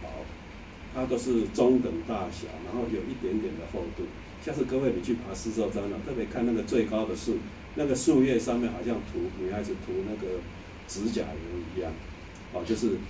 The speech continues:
瞬间降水的时候，如果很薄，会被破坏掉，那个植物可能就没办法生存。所以因为稍微厚一点，所以那个水冲击力很大，就不会、呃，直接冲刷到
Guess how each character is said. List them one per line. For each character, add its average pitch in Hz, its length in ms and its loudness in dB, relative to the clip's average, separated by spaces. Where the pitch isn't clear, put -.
瞬 147 260 10
间 131 220 6
降 107 220 4
水 90 200 -2
的 85 60 -4
时 - 240 -6
候， 101 160 -2
如 110 80 2
果 107 120 2
很 - 100 -2
薄， - 200 -6
会 110 60 -4
被 92 180 -4
破 - 140 -2
坏 - 100 -4
掉， - 100 -10
那 113 60 -4
个 107 100 0
植 - 160 -6
物 98 220 -2
可 80 80 -8
能 82 140 -8
就 92 80 -4
没 87 180 -6
办 95 80 -8
法 85 160 -8
生 92 240 -8
存。 - 160 -10
所 113 160 2
以 113 100 6
因 110 140 4
为 104 140 0
稍 110 220 -4
微 98 80 -2
厚 104 160 4
一 107 60 2
点， 107 180 -2
所 95 200 -4
以 90 140 0
那 117 80 0
个 101 100 -2
水 - 240 -2
冲 110 180 0
击 - 100 -4
力 95 220 -2
很 - 80 -8
大， 92 200 -2
就 110 120 6
不 - 160 -2
会、 95 180 2
呃， 92 40 -8
直 - 160 -6
接 95 240 2
冲 95 240 -4
刷 92 180 -4
到 87 140 -2